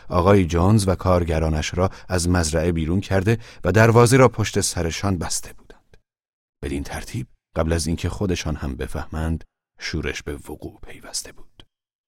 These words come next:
جونز را بیرون انداخته بودند و حالا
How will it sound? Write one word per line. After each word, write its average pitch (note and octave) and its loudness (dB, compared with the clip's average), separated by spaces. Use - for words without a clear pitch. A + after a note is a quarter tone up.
جونز G2 4
را F#2 2
بیرون E2 0
انداخته D2 -8
بودند C#2 -14
و D2 -10
حالا - -14